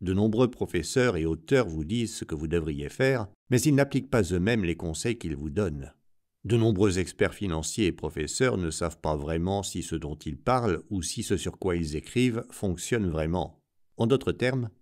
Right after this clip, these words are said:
de nombreuses personnes ne prêchent pas par l'exemple. Par exemple, de nombreux experts financiers suggèrent d'économiser et d'investir dans un portefeuille bien diversifié de fonds communs de placement.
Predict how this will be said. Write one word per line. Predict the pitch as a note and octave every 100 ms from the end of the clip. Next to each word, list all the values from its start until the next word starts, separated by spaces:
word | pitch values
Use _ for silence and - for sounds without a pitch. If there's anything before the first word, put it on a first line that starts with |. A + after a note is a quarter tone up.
| _ -
de | G2+
nombreuses | G2+ C3+ B2 G2+
personnes | - D#2 - B2 B2 A#2+ - _
ne | G#2 G2
prêchent | F#2+ - D#3 - - -
pas | C3+ C#3+ D3+ - -
par | F2
l'exemple. | F2+ E2+ F2 D2+ - C2+ C2 _ _ _ _ -
Par | A2+
exemple, | G#2+ G2 A#2+ G#2+ F#2 -
de | F#2
nombreux | A2+ C3+ C3+ G#2+
experts | G#2 - G2+
financiers | - E2 D#2 - D#3
suggèrent | D3+ G#2+ F2 G2
d'économiser | E2 D#2+ E2+ D2+ D2+ D2 C3
et | G#2+
d'investir | E2+ D2+ D2 - C#3 G#2
dans | E2+ F2+
un | D#2
portefeuille | F2 D#2 D#2 - F2
bien | C#2+ G#2+
diversifié | G#2 F2 D#2 D#2 - D2 -
de | C3+ G#2
fonds | - F2+
communs | F#2+ B2+
de | C3
placement. | G#2+ F2+ - F2 C2+ -